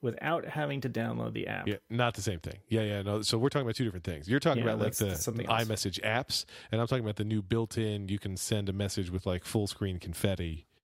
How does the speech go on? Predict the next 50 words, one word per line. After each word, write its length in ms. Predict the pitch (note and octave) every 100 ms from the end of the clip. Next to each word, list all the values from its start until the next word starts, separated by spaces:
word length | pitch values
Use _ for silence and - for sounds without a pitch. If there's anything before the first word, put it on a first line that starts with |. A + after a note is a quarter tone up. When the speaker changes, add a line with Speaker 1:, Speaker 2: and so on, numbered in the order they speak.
| _ _ _ _ -
Speaker 1:
Oh, 160 | D3 C3
Speaker 2:
That 60 | B2+
Speaker 1:
okay. 200 | A#2 A2+
Speaker 2:
t- 100 | - - -
Speaker 1:
Okay. 260 | B2 A#2+ A2 -
Okay. 180 | A#2+ -
Speaker 2:
Yeah. 60 | G#2
Speaker 1:
Yes. 260 | F2+ E2+ - _
I, 180 | A#2+ A2+ -
I 20 |
know. 120 | A2+
I 60 | -
get 120 | -
it. 100 | - _ _ _ _ -
Speaker 2:
We 120 | A#2 A2+
are 120 | G2
aligned. 200 | F#2+ A#2+
Speaker 1:
I 120 | B2+
Speaker 2:
But 100 | E3
Speaker 1:
get 60 | F#3 F#3+
the 60 |
Speaker 2:
that's 60 | -
s-, 80 | G#3+
Speaker 1:
distinction. 320 | - C#4+ B3+
Speaker 2:
basically, 340 | G3+ F3+ D3 - - -
the 80 |
iMessage 420 | D3+ G#3 - A#2 -
apps 360 | E3+ C3 -
are 40 | A#2
gonna 140 | A#2
work 160 | A2 -
the 80 |
same 240 | A2 B2 A2+
way 120 | A2
that, 160 | G#2 G2 _ _
you 120 | A#2+ A2
know, 180 | F2+
third-party 420 | F2+ B2 A2+ A2 G2
keyboards 420 | - G#2 F#2+ F2+
do 100 | G2
today, 180 | F2 F#2+
right? 160 | E2 F2
If 80 | E2
I 100 | F#2+
put 240 | - G#2+
in 120 | G2
a 160 | F#2+ F2 - _ _ A#2+
gif 220 | G#2 A2+ -
from 400 | - - A2+ G2
my 320 | F#2 F#2 F2+